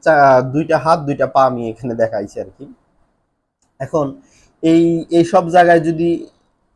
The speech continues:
এই সব জায়গায় যদি মানুষ এই এর হাতগুলা ধরে রাখে, টান দিয়ে ধরে রাখে, হুম, এই সব জায়গা থেকে যদি এর হাতগুলা ধরে রাখে,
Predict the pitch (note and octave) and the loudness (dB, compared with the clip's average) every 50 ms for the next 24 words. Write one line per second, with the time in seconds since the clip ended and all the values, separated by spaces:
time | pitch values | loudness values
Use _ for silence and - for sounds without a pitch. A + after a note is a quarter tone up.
0 | _ _ _ _ _ _ - D#3 E3 E3+ E3 - - F#3 F3 E3 D#3+ D3+ E3 E3+ | _ _ _ _ _ _ -4 0 0 0 0 0 0 0 0 0 0 0 2 4
1 | E3 E3 D#3 E3 E3 D#3+ D#3 E3 D#3 D#3 D#3 D#3 D#3 - - - - - - C#3+ | 4 4 4 2 0 0 -2 -4 -2 0 -2 -2 -2 -6 -10 -16 -18 -10 -4 0
2 | D3 C#3+ D3 D3+ D#3 D3+ - - - - - _ _ _ - C#3 C#3+ C#3+ C#3+ - | 0 0 2 0 -4 -6 -8 -16 -20 -20 -20 _ _ _ -10 -8 -6 -6 -6 -6
3 | - D#3 D#3 D#3 C3 D3 C#3+ C#3+ C#3+ C#3+ D#3 D3+ D3 C3 B2 B2 B2+ D3 D3+ D#3 | -2 -2 -2 -2 0 -2 -2 -2 -2 -6 -4 -4 -4 -4 -4 -4 -2 -2 -2 -2
4 | D3 D3+ - - A#2+ B2+ - _ _ _ _ _ _ _ _ _ _ _ _ _ | -4 -6 -8 -14 -14 -16 -16 _ _ _ _ _ _ _ _ _ _ _ _ _
5 | _ _ _ _ _ _ _ _ _ _ - D3 D3 D3+ D3+ D3+ D3+ C#3+ C3 B2+ | _ _ _ _ _ _ _ _ _ _ -4 -2 -2 -2 0 -2 -2 -2 -2 -4
6 | B2+ C3+ C#3+ D3 D3 C#3+ - - C3 B2+ C3 D4+ - _ _ _ _ _ _ _ | -4 -2 0 -2 -2 -4 -4 -8 -8 -8 -8 -10 -14 _ _ _ _ _ _ _
7 | _ _ _ _ - D3+ E3+ F3 D#3 B2+ B2 - - _ _ _ _ _ _ _ | _ _ _ _ -14 -12 -10 -10 -10 -12 -14 -20 -20 _ _ _ _ _ _ _
8 | _ _ _ _ _ _ - C#3+ D3 C#3 F3 D#3+ D3+ D3 D#3+ D#3 D3+ D3 D3+ D3 | _ _ _ _ _ _ -6 -6 -4 -4 -4 -4 -4 -4 -4 -4 -2 -4 -6 -6
9 | - D#3+ D3 D3+ D#3+ D3+ D3+ D3+ D3 D3+ D3 D3 C#3+ C3+ - C#3 C#3 C#3+ D3 D3 | -8 -10 -10 -8 -8 -8 -6 -6 -6 -4 -4 -4 -2 -2 -4 -4 -4 -6 -6 -6
10 | D3 C3+ C3 C3 B2+ C#3 C#3+ C#3+ C#3 - _ - A2+ | -6 -6 -6 -6 -4 -2 -2 -2 -4 -4 _ -16 -16